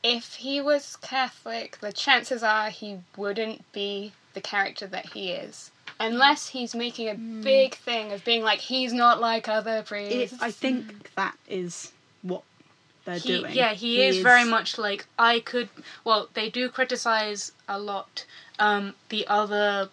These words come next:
Speaker 3: priests
Speaker 2: Mm.
Speaker 3: for being, for just taking all this government money and then spending it all on feasts and stuff. So it,
Speaker 2: Mm.
Speaker 3: he is a, "I'm not like other priests."
Speaker 1: Yeah.
Speaker 3: So
Speaker 1: Then that could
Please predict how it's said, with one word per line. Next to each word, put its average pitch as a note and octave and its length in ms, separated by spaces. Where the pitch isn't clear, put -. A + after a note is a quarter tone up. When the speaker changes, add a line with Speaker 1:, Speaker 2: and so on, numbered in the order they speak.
Speaker 3:
priests G#3 640
Speaker 2:
Mm. G3 60
Speaker 3:
for G#3+ 240
being, G3+ 380
for G3+ 180
just G3+ 240
taking A3 300
all G#3 100
this G3 140
government G3 520
money G#3 360
and F#3+ 180
then F#3 340
spending G3 360
it F#3 100
all F#3+ 200
on F3+ 100
feasts - 460
and F#3+ 100
stuff. - 260
So G#3 180
it, G3+ 200
Speaker 2:
Mm. G3+ 40
Speaker 3:
he A#3 260
is A#3 320
a, F#3+ 280
"I'm G#3+ 160
not G3 200
like G3 260
other F#3+ 220
priests." A#3 420
Speaker 1:
Yeah. G#3+ 400
Speaker 3:
So G3+ 580
Speaker 1:
Then G3 280
that G3 220
could - 400